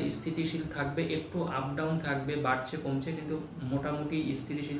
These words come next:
থাকবে। নেতৃত্ব, যারা পলিটিক্সের সাথে যুক্ত তাদের বিরাট ভালো যাবে সিংহ রাশির মানুষ। আপনার নেতৃত্বে বা লিডারশিপে কিন্তু অনেকটা উন্নতি পাবেন এই সপ্তাহে।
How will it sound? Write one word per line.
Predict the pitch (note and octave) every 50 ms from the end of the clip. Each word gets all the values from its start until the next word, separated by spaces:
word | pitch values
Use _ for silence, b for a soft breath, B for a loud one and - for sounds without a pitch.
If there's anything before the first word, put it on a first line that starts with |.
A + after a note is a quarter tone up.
| C#3
থাকবে। | - C3+ C3 C3 D3 D#3 D#3 D3
নেতৃত্ব, | C#3 C3 C#3 D3+ D3 - - D#3+ D#3 C#3+ - C3
যারা | A#2+ B2+ B2+ B2+ B2
পলিটিক্সের | C#3 C3+ - D3+ D#3+ E3+ E3 - D#3+
সাথে | E3 - - D#3
যুক্ত | D#3+ D#3 D3 - -
তাদের | D#3+ D3+ C3+ C3 B2+
বিরাট | B2+ C3 C3+ C3 B2+ B2
ভালো | B2 C3 C#3 -
যাবে | D#3 D#3 D#3
সিংহ | D3+ - D3 D3 D3
রাশির | D3+ D3+ D3 D3+ D3+
মানুষ। | D3+ D3 D3+ E3+ E3+ - - B B B B B B B B B -
আপনার | B2+ B2+ B2+ C3+ C#3 C3+ C3+
নেতৃত্বে | C3+ C3 C#3 C#3+ - - - - D#3+ D#3 - - - D#3 D3
বা | B2+ B2+
লিডারশিপে | B2 B2 B2+ B2 - - - - - - - D3
কিন্তু | C#3 C3+ C#3 C3+ C3+ D3+
অনেকটা | C#3+ C3 C3+ C3 - C#3
উন্নতি | C3 B2+ B2 C3 C#3 C#3 C#3 C#3+ -
পাবেন | C#3+ C3+ C#3 D3 D3
এই | C#3 C3
সপ্তাহে। | B2+ - C#3 C3+ - D3+ D3 D#3